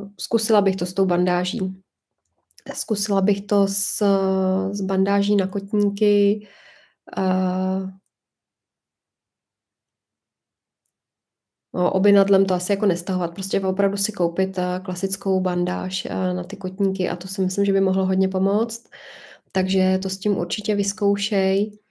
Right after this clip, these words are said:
A ten třetí plán je hodně, hodně náročný. Tak první byl úplně skákací, ta-, v tom třetím se taky hodně jako, nebo spíš se furt tak jako hýbem na těch nohách. A ty kotníky bolí, protože celá ta noha není, není třeba tak zpevněná, jak by měla být. Byť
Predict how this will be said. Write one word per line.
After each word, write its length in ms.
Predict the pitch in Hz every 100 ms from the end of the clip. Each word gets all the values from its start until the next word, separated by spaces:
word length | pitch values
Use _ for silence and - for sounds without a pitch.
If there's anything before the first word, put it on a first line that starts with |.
| _ _ _ - _ -
A 540 | 190 190 196 196 -
ten 180 | - 202
třetí 260 | 202 202 202
plán 260 | 196 185
je 100 | 190
hodně, 640 | 196 196 190 185 185 190 190
hodně 220 | 196 196
náročný. 260 | 175 180 160
Tak 120 | 160
první 260 | 196 190 190
byl 120 | 185
úplně 300 | 185 190 196
skákací, 600 | - 190 196 196 202 196
ta-, 120 | 190
v 100 | 175
tom 140 | 202 190
třetím 300 | 196 190 190
se 140 | 185
taky 240 | 185 190
hodně 420 | 180 185 185 180 180
jako, 580 | 180 190 185 180 165 151
nebo 200 | 185 180
spíš 240 | - -
se 120 | -
furt 180 | 190 196
tak 120 | 185
jako 180 | 196 196
hýbem 280 | 180 196 196
na 100 | 175
těch 280 | - 190 -
nohách. 340 | 185 196 240 - - - - - - _ _
A 100 | 180
ty 120 | 185 196
kotníky 380 | 196 196 196
bolí, 260 | 190 185 190
protože 400 | 190 190 185 180
celá 260 | 175 190 180
ta 120 | 185
noha 220 | 180 185
není, 560 | 185 185 180 185 185 190
není 220 | 185 190
třeba 260 | 190 190
tak 180 | 180 185
zpevněná, 500 | - - 196 190 180
jak 100 | 185
by 100 | 190
měla 240 | 190 196 196
být. 300 | 185 214 196
Byť 360 | 190 190 -